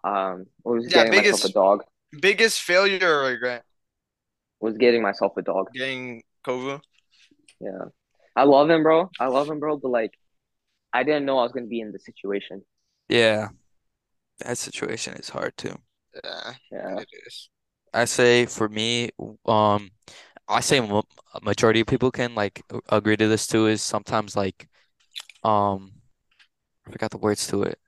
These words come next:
Speaker 3: I had the word. Um, it's disciplining yourself too
Speaker 2: Dis-,
Speaker 3: much.
Speaker 2: discipline. Yeah.
Speaker 3: And, um, really, like,
Speaker 2: Getting too
Speaker 3: not
Speaker 2: hard on yourself?
Speaker 3: getting too hard on yourself and, like, not really, like
Speaker 2: Getting?
Speaker 3: <laughs>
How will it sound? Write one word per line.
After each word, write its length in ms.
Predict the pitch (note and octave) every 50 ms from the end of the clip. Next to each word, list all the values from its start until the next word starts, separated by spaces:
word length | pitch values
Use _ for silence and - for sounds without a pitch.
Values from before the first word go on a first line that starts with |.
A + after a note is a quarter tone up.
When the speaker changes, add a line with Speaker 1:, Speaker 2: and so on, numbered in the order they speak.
| _ _ _ _ _ _ _ _ _ _ _ -
Speaker 3:
I 60 | G2
had 160 | G#2 A2 G#2+
the 80 | - G2+
word. 320 | G2+ G#2 G2+ G2+ - - -
Um, 320 | A2 A2+ A2+ A2+ A2+ - -
it's 160 | A2+ - -
disciplining 600 | - - B2+ - - - - D3 C#3 - - D3 C#3
yourself 680 | C#3 C3+ - - B2+ C3 C#3 C#3+ C#3+ - - - - _ _ _ _ _ _ _ -
too 160 | - B2+ A#2 A2+
Speaker 2:
Dis-, 320 | A2+ A#2 C3 - D#4 C3 B2
Speaker 3:
much. 80 | - - _ _ _ B2+ B2
Speaker 2:
discipline. 560 | B2+ C#3 C#3 - - - - D3+ D3 D3 D3+ _ _ _ _ _
Yeah. 100 | - -
Speaker 3:
And, 440 | - B2+ B2+ B2 A#2+ A#2+ A#2+ A#2+ - -
um, 380 | B2+ B2 A#2+ A#2 A2+ A2 A2
really, 320 | A2+ A#2 A#2+ B2 B2+ B2+ A2+
like, 440 | A2+ A2+ A2 G#2+ - - - - - - - - _ _ _ _ _ _ _ _ _ _ _ _ _ _ _ _ _ _ _ _ _ _
Speaker 2:
Getting 200 | - F#3+ F#3+ F3+
too 180 | - A#2+ B2 C#3+
Speaker 3:
not 0 |
Speaker 2:
hard 200 | C#3+ C#3+ D3+ E3
on 120 | F3 F3
yourself? 320 | F3 F3 - G3 F#3+ G3+ - _ _ _ _ _ _ -
Speaker 3:
getting 200 | D3+ D3+ F3 F3
too 160 | - F3 D3+
hard 180 | C#3 C#3 C#3+ C#3+
on 60 | C#3
yourself 360 | C#3 - - D3 C#3 C3+ - -
and, 120 | - A#2+
like, 200 | A2+ A2 A2 - _
not 240 | - B2 B2+ C3 B2+
really, 220 | C3+ C#3 C3 C3+ B2
like 280 | A#2 - F#3 A3+ B3
Speaker 2:
Getting? 400 | A3+ F#3 F3 E3+ E3+ F3 F3+ G#3 - _ _ _ _ _ - - - - -
Speaker 3:
<laughs> 720 | - - - - - E3 D#3 - - - - - - _